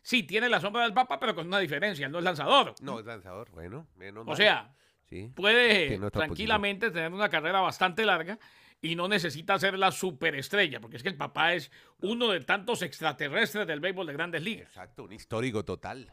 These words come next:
Speaker 2: muy recordado en Fenway Park. Bueno, eh,
Speaker 1: No, muy
Speaker 2: hablo-
Speaker 1: recordado y le, es de los que le niegan
Speaker 2: Ajá.
Speaker 1: el hecho de entrar al Salón de la Fama por el uso de los esteroides anabólicos, porque mintió ante el Congreso, en fin, una
Speaker 2: Mm.
Speaker 1: cantidad de cosas.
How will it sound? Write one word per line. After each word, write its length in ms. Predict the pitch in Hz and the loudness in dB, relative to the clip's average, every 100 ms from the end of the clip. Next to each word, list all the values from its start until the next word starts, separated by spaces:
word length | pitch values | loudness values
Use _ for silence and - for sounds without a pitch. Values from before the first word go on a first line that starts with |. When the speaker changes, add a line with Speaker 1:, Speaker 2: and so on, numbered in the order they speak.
| _ | _
Speaker 2:
muy 140 | 113 | -12
recordado 460 | 101 90 92 98 110 | -10 -8 -6 -4 -4
en 60 | 101 | -6
Fenway 280 | 107 107 | -4 -4
Park. 280 | 98 104 98 - - - - _ | -6 -8 -8 -14 -20 -20 -20 _
Bueno, 420 | 123 196 196 - - | 6 8 8 4 -2
eh, 100 | 143 | 0
Speaker 1:
No, 60 | 226 | 2
muy 60 | - 151 | 4 6
Speaker 2:
hablo- 20 | |
Speaker 1:
recordado 500 | 254 233 190 196 269 269 | 6 6 8 10 10 6
y 100 | 175 151 | 0 -4
le, 200 | 131 - _ _ _ 143 | -6 -10 _ _ _ -4
es 120 | 156 | 0
de 80 | 220 | 0
los 180 | 202 | 0
que 120 | - 151 | -2 -4
le 120 | 127 | -4
niegan 540 | 139 131 123 180 214 _ - | -4 -4 -6 -12 -14 _ -4
Speaker 2:
Ajá. 520 | 107 87 101 143 147 - - - _ _ _ _ _ - | -2 -2 -2 -2 -4 -10 -20 -20 _ _ _ _ _ -10
Speaker 1:
el 140 | 135 | -8
hecho 200 | 139 170 | -6 -4
de 60 | 156 | -4
entrar 220 | 135 147 | -4 -6
al 100 | 160 | -4
Salón 240 | 139 135 | -6 -8
de 60 | 156 | -10
la 80 | 147 | -10
Fama 220 | 175 202 _ _ - | -12 -16 _ _ -10
por 160 | 156 | -4
el 120 | 156 | -2
uso 160 | 170 170 | 0 0
de 80 | 151 | 0
los 100 | 135 | -2
esteroides 560 | 127 143 156 160 165 165 | -6 -8 -8 -6 -6 -2
anabólicos, 800 | 156 156 180 220 220 - 190 - - - _ | 0 0 0 -2 -2 -4 -4 -6 -16 -20 _
porque 320 | 175 165 175 | -6 0 -2
mintió 460 | 170 160 139 175 196 | 0 -6 -4 2 4
ante 240 | 190 190 | 2 -2
el 140 | 170 139 | -4 -4
Congreso, 800 | 151 143 196 226 156 202 196 165 | -8 -4 -2 0 -2 -4 -4 -6
en 80 | |
fin, 120 | - 196 | -6 -4
una 120 | 185 | 0
Speaker 2:
Mm. 40 | |
Speaker 1:
cantidad 260 | 202 147 160 | 0 0 -4
de 80 | - | -6
cosas. 200 | - | -18